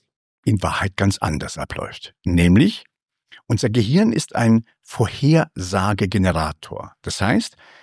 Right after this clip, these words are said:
in jedem Augenblick baut das Gehirn eine Vorhersage auf, was gleich passieren wird, was gleich geschehen wird. Und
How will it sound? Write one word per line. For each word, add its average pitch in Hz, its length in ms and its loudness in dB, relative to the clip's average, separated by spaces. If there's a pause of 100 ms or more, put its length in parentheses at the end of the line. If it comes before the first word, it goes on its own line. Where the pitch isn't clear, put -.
(160)
in 110 160 4
jedem 202 360 2
Augenblick 156 800 0 (180)
baut 151 320 0
das - 160 -8
Gehirn 165 640 2 (400)
eine 104 220 2
Vorhersage - 920 0
auf, 107 360 -4 (300)
was 131 320 -2
gleich 127 320 0
passieren - 460 -4
wird, - 120 -18 (160)
was - 160 -2
gleich 143 160 2
geschehen 101 480 -2
wird. - 300 -20 (720)
Und 117 300 2